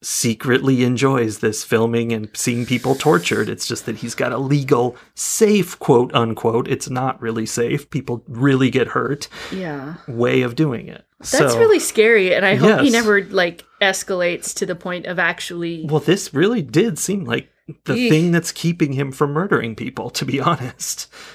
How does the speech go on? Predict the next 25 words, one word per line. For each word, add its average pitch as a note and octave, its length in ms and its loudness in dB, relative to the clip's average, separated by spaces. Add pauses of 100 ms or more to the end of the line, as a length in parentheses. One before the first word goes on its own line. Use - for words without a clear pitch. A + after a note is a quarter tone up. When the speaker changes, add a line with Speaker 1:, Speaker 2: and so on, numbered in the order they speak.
(180)
Speaker 2:
Oh, D4 60 0
well, D#4+ 160 0
Speaker 1:
It's B3 260 -2
Speaker 2:
until C4+ 180 4
Speaker 1:
messed A#3+ 160 4
Speaker 2:
it's A#3+ 100 -4
the B3+ 100 0
Speaker 1:
up. B3+ 80 -4
Speaker 2:
thing A#3+ 200 -4
that, G#3+ 220 -4
Speaker 1:
Well, A#3 160 -6
Speaker 2:
like, G3+ 260 -4 (180)
Speaker 1:
<laughs> - 220 -16
he's D#3+ 220 -4
the C#3+ 120 0
method C3 380 -2
he D3 120 -8
Speaker 2:
<laughs> B2+ 160 -2
Speaker 1:
uses. E3+ 300 0
Speaker 2:
helps A#3+ 280 0
him C4 160 0
Speaker 1:
<laughs> - 140 -4
Speaker 2:
practice. A#3+ 680 0 (120)
Jeez. G#3+ 600 -8
Speaker 1:
Yeah. A2+ 460 -6